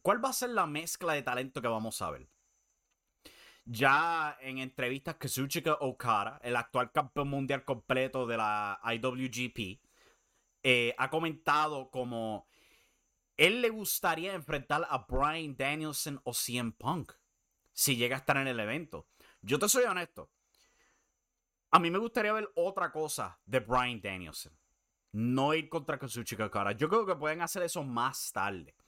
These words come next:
Pero yo creo que para este evento en específico, yo diría Kazuchika Okada contra C M Punk. Campeonato mundial completo I W G P.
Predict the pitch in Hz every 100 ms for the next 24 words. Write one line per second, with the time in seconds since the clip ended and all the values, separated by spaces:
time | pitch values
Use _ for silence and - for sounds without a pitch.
0 | _ - - - _ _ _ _ _ 165
1 | 156 156 160 196 196 151 147 143 - 185
2 | 185 - 175 165 156 151 - 147 175 175
3 | 135 - 82 _ _ _ _ _ _ _
4 | _ _ _ _ _ - 107 143 160 190
5 | 180 196 139 104 - _ _ _ _ _
6 | _ _ _ _ _ _ - 135 135 143
7 | 226 220 214 202 180 147 135 135 - _
8 | _ _ _ - 139 123 131 127 - 131
9 | 131 - 87 - - _ _ _ _ _
10 | 156 151 - 135 139 165 165 156 151 139
11 | 143 117 143 147 - 110 117 117 123 117
12 | 113 107 107 95 85 76